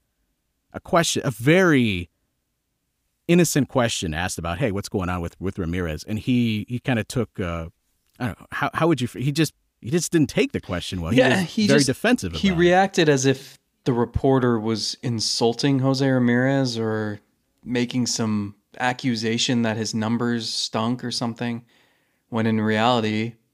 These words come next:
Speaker 2: he was literally just asking, like, "Is, is there anything that explains his recent funk?" And after Francona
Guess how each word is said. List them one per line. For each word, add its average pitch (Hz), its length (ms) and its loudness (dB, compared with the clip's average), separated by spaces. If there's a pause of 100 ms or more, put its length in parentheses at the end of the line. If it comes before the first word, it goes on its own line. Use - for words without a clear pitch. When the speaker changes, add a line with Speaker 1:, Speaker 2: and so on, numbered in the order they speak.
(460)
Speaker 2:
he 120 120 -4
was 110 160 -4
literally 117 360 2
just 110 200 -4
asking, 107 320 -4
like, 101 160 -8
"Is, - 300 -6 (300)
is 131 100 -10
there 107 140 -4
anything 110 340 -2
that 104 80 -4
explains 104 920 -6
his 117 180 -8
recent 104 340 -8
funk?" - 480 -6 (720)
And 101 640 -6
after 110 300 -6
Francona 104 640 -4